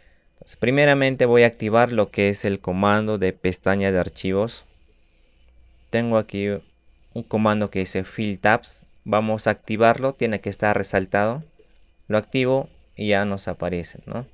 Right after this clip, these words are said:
Puedo añadir más archivos, como ven. Listo.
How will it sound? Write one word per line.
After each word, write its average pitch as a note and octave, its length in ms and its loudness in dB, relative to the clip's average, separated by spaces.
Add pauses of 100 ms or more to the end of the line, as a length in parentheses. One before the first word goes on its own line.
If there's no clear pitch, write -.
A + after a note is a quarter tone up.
(760)
Puedo B2+ 220 2
añadir A#2 360 -2
más G#2+ 280 -4
archivos, A2+ 640 -4 (760)
como F#2+ 240 -2
ven. G#2+ 260 -4 (2000)
Listo. F2 300 -16